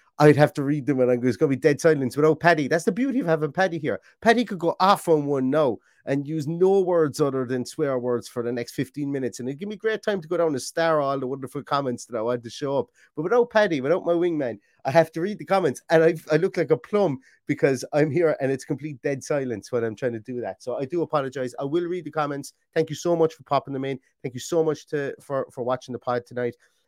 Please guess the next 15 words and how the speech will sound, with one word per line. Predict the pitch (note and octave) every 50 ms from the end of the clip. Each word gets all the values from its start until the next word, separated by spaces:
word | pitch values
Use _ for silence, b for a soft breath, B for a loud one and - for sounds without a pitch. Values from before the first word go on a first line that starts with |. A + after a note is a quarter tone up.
| _ -
Um, | B2+ B2+ B2+ - -
as | C#3 B2+
I | D#3
said, | D3 - D#3 C#3 B2+ -
please | - F3 F3 D3+
give | - F#3 D#3
us | D3 -
a | D#3+
thumbs | D3+ - D3+ C3+ B2 C#3
up. | C3 B2 - -
It's, | C#3+ C3 - - - -
it's, | - D3 - - - - -
it's | - C3 -
a | C#3
tough | - - F#3 F3 E3